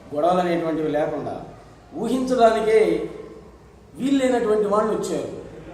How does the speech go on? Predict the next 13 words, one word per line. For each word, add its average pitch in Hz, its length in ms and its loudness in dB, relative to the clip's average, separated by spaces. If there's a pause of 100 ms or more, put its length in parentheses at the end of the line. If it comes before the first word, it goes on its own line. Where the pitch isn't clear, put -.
(380)
వాళ్ళందరికీ 180 720 -2
కూడా 185 480 0 (580)
భోజనం 175 480 -2
లేదు 185 260 -2
అనకుండా 170 380 -2
పెట్టింది 139 420 -6
ఆమె. 107 200 -12 (920)
కాబట్టి 175 300 2
అది - 300 0
ఆమె 185 260 0
యొక్క 185 180 -2
దైవ 185 260 -2
సంకల్పం. 175 500 -4